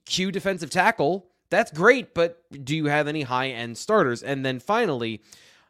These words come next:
can those starters get better in meaningful and impactful ways next season? What's the upward trajectory of a position? Or do you have a bunch of veterans that are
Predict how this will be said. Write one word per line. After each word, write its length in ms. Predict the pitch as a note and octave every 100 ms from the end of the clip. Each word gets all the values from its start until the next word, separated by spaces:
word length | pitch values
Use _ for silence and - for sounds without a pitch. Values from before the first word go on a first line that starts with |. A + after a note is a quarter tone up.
| _ -
can 340 | - A3 A#3
those 260 | A3 A3 -
starters 640 | - F#3+ F3 D#3 D3+ C#3 B2 B2
get 300 | C#3 F#3+ D#3+
better 460 | E3+ D#3+ C#3 C3 B2+ _ _ -
in 440 | C#3 C3 B2 A#2 -
meaningful 1000 | C3+ B2 C#3 G3 G#3 G3+ - F#3+ F#3 E3+
and 200 | C3+ B2+
impactful 760 | A#2 A2 - D#3+ - - C#3+ C3
ways 560 | A#2+ A2+ A2+ A2 - - _ _ _ _ _ _ _
next 480 | C3+ C3 - - -
season? 420 | - C#3+ A2 -
What's 240 | B2+ F3 -
the 200 | D#3 -
upward 480 | E3+ E3+ D#3 D#3 C#3
trajectory 720 | C#3+ C3+ A2+ C3+ - B2 A#2+
of 80 | G#2+
a 40 |
position? 500 | G#2+ A2+ C#3+ E3 C#3 - - _
Or 220 | F3+ G3+
do 80 | F3+
you 60 | F#3+
have 100 | E3
a 40 |
bunch 280 | D#3 D3+ D3
of 80 | B2
veterans 640 | C3 A3 E3+ C3 A#2+ B2
that 160 | C3 B2
are 200 | A#2+